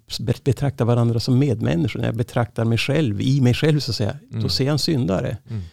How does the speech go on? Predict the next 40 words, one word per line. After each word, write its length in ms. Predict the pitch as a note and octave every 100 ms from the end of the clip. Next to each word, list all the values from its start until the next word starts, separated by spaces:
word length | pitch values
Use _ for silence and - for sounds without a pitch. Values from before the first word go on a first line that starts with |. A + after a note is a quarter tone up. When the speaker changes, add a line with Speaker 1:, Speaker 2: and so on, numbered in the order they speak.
| _ _
Speaker 1:
som 320 | - C#3 B2+ A2
brottas 640 | - B2 - - A#2 -
med 240 | B2 A#2+ -
alla 500 | - F3+ E3 C3+ C3+
de 180 | A#2
saker 340 | - B2 A#2 A#2
som 260 | B2+ A#2 -
vem 360 | A#2+ A#2+ A#2+
som 200 | - A2+
helst 300 | A2+ A2 -
brottas 520 | - B2 - - G#2
med. 200 | - C#3 A2 _ -
Speaker 2:
Mm. 180 | G#2 F2 -
Speaker 1:
Och 140 | G#2
där 380 | C3+ C#3 C#3+ - _ _ _ _ _ _ _ -
är 120 | B2
det 180 | B2 B2+
lika 380 | D#3 A2 C3+
villkor 520 | C3 C3 G#2+ - C3+ C3
för 200 | - -
alla 320 | - A2 D3
på 120 | -
ett 220 | A#2+ -
vis. 380 | - C3 - -
Speaker 2:
Mm. 140 | A2 F#2+ D#2 _ _ _ _ _
Speaker 1:
Eh, 240 | C3+ A2+
och 100 | -
det 80 | A#2
man 100 | D3+
kallar 180 | - D3+
för 120 | C3+
helgelse, 680 | C#3 F3+ A2+ A#2+ D#3+ F#3+ -
det 100 | G#2+
handlar 280 | A2+ F3+ C#3
ju 60 | E3+
egentligen 400 | C3+ D#3 C3 A#2+
om 120 | A2+
att, 240 | A2 -
att, 340 | - B2 _ -
eh, 260 | A#2 G#2+